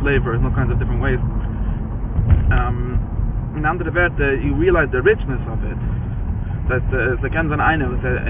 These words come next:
ich, ich will the experience, what ich try to describe, is that eine guy, uh, macht a great, uh, some meditation, or this, about this, or whatever, and he sees something. And, and if he gets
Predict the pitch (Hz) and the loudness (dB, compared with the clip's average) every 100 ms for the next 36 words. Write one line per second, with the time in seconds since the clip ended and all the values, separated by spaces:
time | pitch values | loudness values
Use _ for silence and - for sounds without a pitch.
0 | - - - - - - - - 143 135 | -2 -2 -2 0 0 0 0 0 0 0
1 | 147 143 - 156 135 - - - - 135 | 2 0 0 -2 0 0 0 0 -2 0
2 | 123 - - 147 135 - - - - - | 0 0 0 0 0 0 0 -2 -2 -4
3 | - - 135 139 123 135 135 - 127 131 | -4 -2 0 0 2 4 4 2 0 0
4 | - 117 127 120 117 123 117 113 107 - | 0 0 0 0 -2 -2 -2 -2 0 -2
5 | 113 110 117 120 135 127 117 117 117 113 | -2 -2 -2 -2 0 0 -2 -4 -4 -2
6 | 127 120 - - 117 117 131 123 - - | 2 2 2 0 0 0 0 -2 -4 -6
7 | - - - - - - - - - 170 | -6 -6 -4 -4 -4 -4 -2 -2 -2 -2
8 | - - - - - - - - - - | -2 0 -2 -2 -2 -2 -4 -4 -2 2
9 | - - - - 139 - - 175 | 2 2 -2 0 -2 -2 0 0